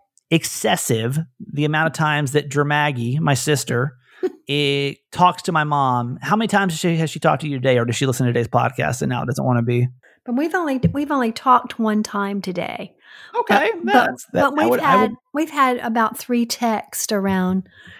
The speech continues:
Speaker 2: rehearsal dinner dresses. <laughs>
Speaker 1: Okay.
Speaker 2: So
Speaker 1: I mean, I can,
Speaker 2: Mm-hmm.
Speaker 1: I can not, not her, not her,
Speaker 2: Mm-hmm.
Speaker 1: um,
Speaker 2: Usual
Speaker 1: craziest
Speaker 2: three or
Speaker 1: of days.
Speaker 2: four. No.
Speaker 1: Yeah.
Speaker 2: Mm-mm. Mm-mm.
Speaker 1: So I put the question on my Instagram a couple of minutes ago, and I wanna
Speaker 2: Mm-hmm.
Speaker 1: see how, what people are responding. I said,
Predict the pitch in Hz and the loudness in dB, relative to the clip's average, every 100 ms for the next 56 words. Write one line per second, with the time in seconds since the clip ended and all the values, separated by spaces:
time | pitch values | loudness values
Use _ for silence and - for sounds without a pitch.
0 | - - 208 185 202 196 190 175 175 156 | -20 -4 -4 2 0 2 0 0 2 0
1 | 151 160 160 - 165 170 - - - _ | 0 -4 -8 -10 -8 -8 -10 -14 -16 _
2 | _ _ _ _ _ - - - 214 139 | _ _ _ _ _ 2 2 2 -4 -4
3 | 151 185 _ _ _ _ _ - 190 185 | -4 -8 _ _ _ _ _ 0 0 2
4 | 180 180 170 175 190 220 262 254 330 - | -2 -4 -4 -4 -4 -2 -2 0 -2 -2
5 | 320 240 180 - 196 208 190 175 185 196 | -6 -8 -10 -8 -2 -2 0 0 0 0
6 | 202 208 214 208 160 165 196 202 269 185 | -2 -2 -2 -2 -2 -2 0 0 0 -2
7 | 175 165 165 160 156 156 165 - - 226 | -4 0 0 0 -2 -2 -6 -8 -4 0
8 | 233 233 254 196 180 240 240 277 302 240 | 0 0 0 0 0 0 0 0 0 0
9 | 233 196 - 240 220 180 180 302 - 269 | 2 0 -2 0 0 2 0 0 2 2
10 | - 220 185 - _ 294 269 202 180 220 | 2 -2 -4 -16 _ -10 -4 -4 0 0
11 | - 339 370 240 - 214 180 143 151 - | 0 -4 -2 -2 0 0 0 0 0 0
12 | 139 131 123 123 135 127 123 120 123 123 | 0 2 0 0 -2 0 -2 0 -2 -4
13 | - 117 113 - 127 - 143 143 - 139 | -6 -6 -4 -6 2 2 2 -2 -2 0
14 | 120 123 120 123 117 123 127 156 147 131 | 2 2 2 0 -2 -2 -4 -8 -2 2
15 | 120 117 - - 120 117 - 123 170 240 | 2 2 -6 -2 0 0 -4 -4 -2 -2
16 | - 127 110 110 135 | -2 0 0 0 -2